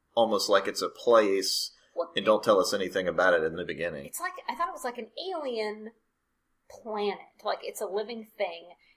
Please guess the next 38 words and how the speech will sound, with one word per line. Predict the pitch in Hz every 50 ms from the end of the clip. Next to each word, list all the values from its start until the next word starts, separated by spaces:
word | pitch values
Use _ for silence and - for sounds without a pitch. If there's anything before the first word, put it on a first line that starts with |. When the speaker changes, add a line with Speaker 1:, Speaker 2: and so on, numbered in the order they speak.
| _
Speaker 2:
and | - 196 196
different | 202 202 202 233 220 - -
alien | 208 202 196 190 190 180
species | - - - - 196 196 - - 170 180 - 185
live | 175 185 196 196
on | 170 - - -
it. | - - _ _ _ _ _ _ _ _ _
But | 208 214 -
most | 220 226 262 - -
of | 285 214
the | 226 220
species | - - 214 202 - 208 196 -
don't | - 185 165 160
interact. | - - - 151 165 165 - - _ _ _ - - - _ _ _ _ _ _ _
Speaker 1:
Yeah, | 135 151 151 147
it's, | 139 139 135 - - - - - - - - _ _ _ _ _ -
I | 131
think | 143 147 139
it's | 143 127
a | 113
gigantic | 101 92 - 113 101 101 98 98 95 90 92 90 90 85 87 - -
spaceship | - - - - _ - 80 71 - - - - - - - _ _ _ _ _ _
that's | 90 80 80 - - - - -
Speaker 2:
Okay. | 196 180
Speaker 1:
alive. | 82 82 73 64 65 - - - _ _ _ _ _ _ _ _ _ _ _ _ _ _ _ _ _ _ _ _ _ _
Speaker 2:
Yeah, | _ 262 254 - - -
that's | - 240 - - - - - - -
kind | 440 453 403
of | 226
what | 202 185
I | 165 -
got, | - 208 208 185 - - - - - - _ _ _ _ _ _ _ _
but | 214 196 - - - -
I | 202 208 -
still | - 226 220 202
wanted | 202 196 190 185 185
to | 185 180
know | 180 175 175 180 170 170